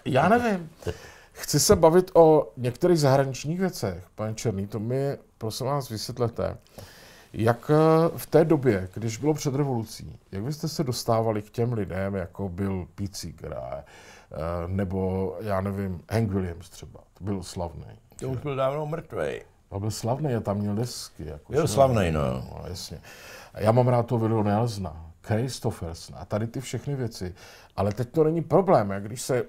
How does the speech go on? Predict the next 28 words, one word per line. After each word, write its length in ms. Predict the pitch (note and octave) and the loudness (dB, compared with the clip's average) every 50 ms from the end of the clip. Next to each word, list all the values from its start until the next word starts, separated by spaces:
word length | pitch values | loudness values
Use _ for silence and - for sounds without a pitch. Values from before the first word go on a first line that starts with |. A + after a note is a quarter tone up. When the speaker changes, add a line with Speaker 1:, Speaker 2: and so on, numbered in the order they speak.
| B2 | -6
Speaker 1:
utrhnu 540 | A#2+ - D3 D3 C3+ C#3+ D3+ D#3+ E3 E3 D#3 | -4 0 2 2 2 2 2 2 2 2 2
a 40 | C3+ | 2
mám 200 | B2 A2+ G#2 G2+ | 2 2 2 2
čas, 280 | - - B2+ D3 D3 - | 2 2 2 2 2 0
tak 220 | - - A2+ - | -2 -4 -2 -4
jedu 200 | A2 A2+ B2+ C3+ | -6 -4 -4 -4
na 80 | B2 B2+ | -4 -4
koncert 400 | - - C3 B2+ - C#3+ C3 B2+ | -4 -6 -8 -8 -6 -6 -4 -2
Willieho 300 | A#2+ B2+ B2+ C3 C3 B2+ | -2 -2 -2 -2 -2 -2
Nelsona 320 | B2 A#2+ A#2 A#2 A#2 A#2 | -2 -2 -2 -2 -2 -2
do 120 | A#2 A#2 G#2 | 0 0 0
Ameriky. 380 | G2+ F#2+ F2 E2+ D#2 - - - - - - | 0 -2 -4 -6 -8 -12 -18 -20 -12 -6 -2
Speaker 2:
Mhm. 200 | B2 A#2 C3 C3+ G#2+ - - F2 F#2+ | 0 0 0 -2 -4 -8 -10 -10 -8
Speaker 1:
A 20 | |
tenkrát 300 | F#2 G#2+ G2 B2+ B2 C3 C3 | -8 -4 -2 0 0 0 0
to 60 | D#3 | -2
tak 80 | E3 E3 | -4 -4
nebylo. 440 | F#3 G#3+ A3 - - - - - - - - - - - _ - | -4 -6 -6 -6 -8 -10 -10 -12 -12 -14 -18 -20 -20 -20 _ -4
Speaker 2:
Ne, 160 | F#2 F#2+ F#2 | -2 0 2
tenkrát 280 | F#2 A#2 A2+ G#2+ C3 C3 | 2 2 4 4 4 4
to 120 | A2 C#3 | 4 2
nebylo. 280 | B2 A#2+ G#2 G#2 G2 D#2 | 2 2 2 2 2 2
Tenkrát 340 | - A2 G#2 G2+ A#2+ B2 A2+ | 2 2 2 4 4 2 2
se 140 | - D3 C3+ | 2 2 4
dalo, 500 | C3+ C3 C3+ C#3 C3+ A#2 G2+ E2+ D#2 - - - - - - _ - | 4 6 6 6 6 6 4 2 -2 -6 -12 -20 -20 -20 -18 _ 0
někdo 380 | G2+ A2 B2 C3 C#3 D3 D3 | 2 4 4 4 6 6 6
mohl 200 | C#3+ D3 C#3+ - - | 6 6 6 6 4
přivez 520 | - - - C3 B2+ C3+ A#2 - - - | 0 0 2 2 4 2 2 0 0 -2